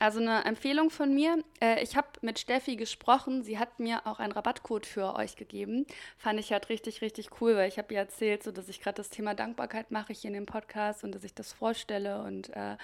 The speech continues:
ob sie mir nicht irgendwie entgegenkommen kann und irgendwie nicht einen Rabattcode hat für euch. Hat sie mir gegeben.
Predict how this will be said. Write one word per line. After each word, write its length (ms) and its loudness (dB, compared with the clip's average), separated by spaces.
ob 160 4
sie 200 6
mir 200 6
nicht 220 2
irgendwie 400 -2
entgegenkommen 760 -2
kann 320 -2
und 160 -6
irgendwie 320 -4
nicht 220 -6
einen 80 -8
Rabattcode 640 -2
hat 120 0
für 220 -8
euch. 380 2
Hat 200 -4
sie 60 -6
mir 180 -2
gegeben. 540 0